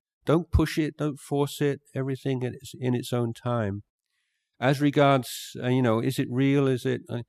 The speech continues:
it doesn't matter. I mean, don't, the, the, the, one of the things we're learning in, in meditation is moving away from,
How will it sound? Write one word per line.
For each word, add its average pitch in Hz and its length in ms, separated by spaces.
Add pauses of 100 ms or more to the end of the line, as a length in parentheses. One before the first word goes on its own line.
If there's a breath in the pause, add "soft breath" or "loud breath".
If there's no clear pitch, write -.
(180 soft breath)
it 151 60
doesn't 147 280
matter. 113 500 (220)
I 117 60
mean, 123 140
don't, 143 300 (500)
the, 123 300
the, 120 180
the, 120 140
one 139 260
of 151 100
the 135 60
things 139 240
we're 131 100
learning 127 500
in, 107 240
in 113 360
meditation 127 580
is 104 140
moving 127 380
away 120 300
from, 113 340